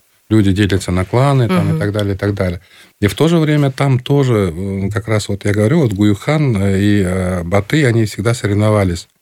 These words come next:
Speaker 1: Но, э, Гуюхан в каком-то моменте начал, э, выходить вперёд, и, э, возможно, его выбрали бы, если бы не Субудай Богатур, это главный советник Чингисхана, который уже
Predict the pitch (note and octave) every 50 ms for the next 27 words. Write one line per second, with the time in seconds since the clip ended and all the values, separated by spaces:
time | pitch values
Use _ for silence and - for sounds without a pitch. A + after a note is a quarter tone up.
0 | _ _ _ _ _ - G#2+ B2 B2+ A2+ - _ - - G2+ G2+ G2+ G2+ G2+ G2
1 | G2 F#2+ E2+ G#2 A#2 A#2+ B2 - D3+ D3+ D3+ C3+ C#3 C3 - D3 D3 C3+ - B2+
2 | A2+ A#2 A#2+ B2+ C#3 C#3+ C3 - B2+ A#2 B2 C3 B2+ - C3 B2 G#2 G2 A2 A2+
3 | A2 A2 G#2+ G#2 G2+ F2+ E2+ - _ _ _ _ _ _ _ - G2 - G#2 A2
4 | A#2+ - - B2 A#2+ B2 - - - - - B2+ B2 C3 D3+ F#3 G3 - _ -
5 | _ _ _ _ _ _ _ _ _ - G#2 G#2+ F#2 - A2+ A2 - - - -
6 | - _ - A2 A#2 G#2+ C3 C#3 C#3+ C3 B2 A#2 B2 B2+ C3+ C3+ B2 A2 C#3 D#3+
7 | D#3 D#3 C#3 A#2+ A#2 A2 G#2 A2 G#2 G2+ G2+ B2 B2+ - - B2+ B2 A#2 A#2+ B2
8 | A#2 A2 G#2+ A#2+ A#2+ A#2+ A#2 - _ _ _ _ - - A2+ G#2+ A2+ G#2+ A#2+ A2+
9 | A2 G2 G#2+ G2 G#2+ G#2+ - - G2 - G2 - F#2+ E2+ G#2 A2 A2 G#2 G#2 G2
10 | - G#2+ G2 F#2+ G#2+ F2+ - G2+ G2 F#2+ G2 - - C3+ C#3+ D3 C#3 A#2 F#2+ -
11 | - G2 - - B2 B2 B2 A2+ A2 G2 - G#2 G2+ G#2 F#2+ A2+ A2+ G#2 F2